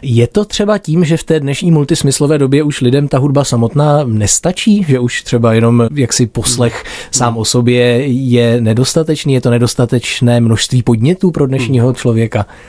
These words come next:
Speaker 2: Myslím, že tam jsou dva hlavní aspekty. Jeden z nich je přesně tenhle, co říkáte, i ta celková zrychlenost pozornosti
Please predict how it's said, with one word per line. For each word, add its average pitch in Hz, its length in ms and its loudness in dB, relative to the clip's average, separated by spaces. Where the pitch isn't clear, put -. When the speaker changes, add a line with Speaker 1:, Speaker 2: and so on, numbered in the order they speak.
Speaker 2:
Myslím, 127 240 -2
že 139 60 0
tam 151 420 0
jsou 135 640 -2
dva 123 220 -4
hlavní 131 300 -2
aspekty. 120 400 -8
Jeden 117 220 -2
z 113 60 -4
nich 120 200 -2
je 123 240 0
přesně 123 540 -2
tenhle, 120 340 -4
co 131 160 -2
říkáte, 113 500 -4
i 110 100 -6
ta 117 120 -4
celková 117 680 -2
zrychlenost 117 640 -4
pozornosti 127 800 0